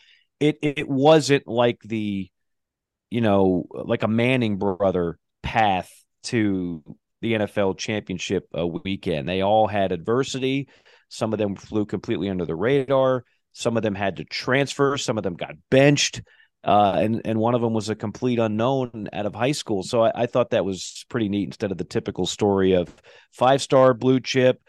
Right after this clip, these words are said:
Heisman Trophy winner, and about to go to the Super Bowl. That,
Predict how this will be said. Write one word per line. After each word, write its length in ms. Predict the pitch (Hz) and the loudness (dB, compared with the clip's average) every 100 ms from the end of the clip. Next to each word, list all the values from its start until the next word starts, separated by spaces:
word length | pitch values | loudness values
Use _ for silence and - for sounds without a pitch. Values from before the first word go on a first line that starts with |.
| _ _ _ - | _ _ _ -4
Heisman 360 | 107 127 127 | -2 0 -4
Trophy 360 | 120 139 131 127 | -4 -2 -2 -2
winner, 460 | 123 123 123 123 117 _ _ _ | -2 -2 0 -2 -4 _ _ _
and 600 | 107 110 110 107 98 107 | -6 -4 -2 -4 -4 -6
about 240 | 98 113 | 0 0
to 80 | 113 | 0
go 80 | 107 | -2
to 80 | 98 | -2
the 40 | |
Super 300 | 85 113 101 | -4 -6 -6
Bowl. 200 | 82 82 | -4 -2
That, 180 | 92 113 | 0 -2